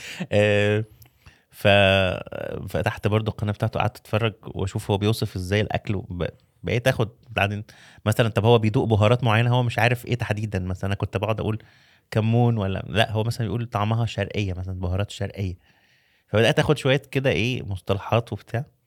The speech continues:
ما خدتش الموضوع طبعًا للليفل الأكاديمي بقى والبروفيشنال، بس بدأت إن أنا أفهم، وبدأت أقوي عندي مهارة ال-، إن أنا أوصف ال-، الأكل، فاهم قصدي؟ بحيث إن أنا أغذي الحتة دي. فبدأ بقى، بقى مع الوقت كمان لقيت بقى الجمهور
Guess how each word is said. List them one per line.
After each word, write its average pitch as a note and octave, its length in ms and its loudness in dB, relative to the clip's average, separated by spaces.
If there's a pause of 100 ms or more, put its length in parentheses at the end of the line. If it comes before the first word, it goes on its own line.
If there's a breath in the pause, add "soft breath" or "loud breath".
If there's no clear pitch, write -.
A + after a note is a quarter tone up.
ما - 80 0
خدتش - 240 2
الموضوع A2+ 200 4
طبعًا B2 220 2
للليفل A2 400 2
الأكاديمي G#2+ 560 0
بقى G#2+ 260 0
والبروفيشنال، G#2+ 560 -4
بس A2+ 260 -8
بدأت C3 260 0
إن A#2 100 -4
أنا B2 200 -2
أفهم، B2+ 220 -6 (920 soft breath)
وبدأت A#2+ 340 6
أقوي C3+ 480 6
عندي C#3+ 240 4
مهارة C3 400 4
ال-، G2 160 -2
إن G2+ 60 0
أنا B2+ 180 2
أوصف A#2 460 2
ال-، F#2 760 -6 (920)
الأكل، G2+ 360 -2 (160)
فاهم G2 300 -2
قصدي؟ G#2 280 -2
بحيث A2+ 340 -6
إن G#2+ 120 0
أنا A#2 220 0
أغذي G#2+ 240 2
الحتة G2+ 280 -6
دي. G2 160 -4
فبدأ G#2+ 340 4
بقى، G2+ 240 0 (140)
بقى A2+ 240 2
مع A#2 120 2
الوقت A2+ 300 2
كمان A#2 220 -4
لقيت A#2+ 180 -2
بقى B2 140 0
الجمهور A#2+ 400 0